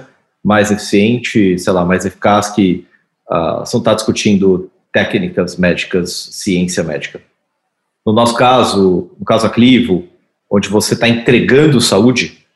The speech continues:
pra ficar bem claro, a Alice é uma operadora semi-verticalizada, a gente tem a operação própria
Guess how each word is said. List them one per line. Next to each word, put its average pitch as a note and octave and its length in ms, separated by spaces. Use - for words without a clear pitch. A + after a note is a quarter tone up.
pra F#2 100
ficar G#2 180
bem A#2 160
claro, A2+ 380
a F2 60
Alice A2 280
é B2 40
uma G#2 140
operadora F#2+ 380
semi-verticalizada, G2+ 1040
a F2 40
gente - 260
tem G#2 100
a F#2 80
operação F2+ 420
própria G#2 760